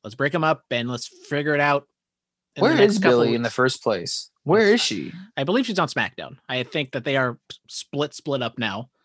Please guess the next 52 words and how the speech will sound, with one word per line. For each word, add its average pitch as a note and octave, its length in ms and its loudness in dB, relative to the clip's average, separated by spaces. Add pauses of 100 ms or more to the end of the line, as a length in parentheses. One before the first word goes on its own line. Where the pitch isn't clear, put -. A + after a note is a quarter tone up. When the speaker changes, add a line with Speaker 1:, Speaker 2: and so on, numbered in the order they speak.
(760)
Speaker 1:
Peyton's A#2+ 300 -8
on G#2+ 280 -8 (180)
Raw, F3 400 4 (100)
Billy's E3 280 0
on C#3+ 120 -4
SmackDown, A#2 540 -4
but G#2+ 200 -10 (300)
yeah, D3 120 -2
we G#2+ 100 -4
haven't D#3 200 0
really D3 140 0
seen G#3 240 2
her G#2 180 -6 (100)
at B2+ 120 0
all. C#3+ 140 4
She - 160 -6
had, C3 120 -4
like, B2 140 -6
that A#2 160 -6
little B2+ 260 -4
mini B2+ 560 -6
feud C3 320 -6
with A2+ 160 -8
Peyton A#2+ 320 -6
where A#2 100 -8
they G#2 300 -10
had, A#2 220 -8
like, G#2 160 -10
a A2 40 -16
fight, B2+ 360 -2
but A2 100 -8
it A2 80 -8
wasn't, G#2+ 280 -8
like, G2+ 280 -14 (340)
a A2+ 60 -12
blood B2+ 280 0
feud A#2+ 200 -10
by G#2 100 -6
any G#2 160 -8
means. G2+ 380 -10 (840)
So D3 80 -2
yeah, A#2+ 260 -2 (180)
I, D3 60 -2
I, D#3 140 0
I C3+ 160 -8
don't A2 140 -8
know F2 100 -16
what's - 140 -20
going - 140 -14
on G2 80 -14
with G#2+ 100 -16
Billy. - 280 -12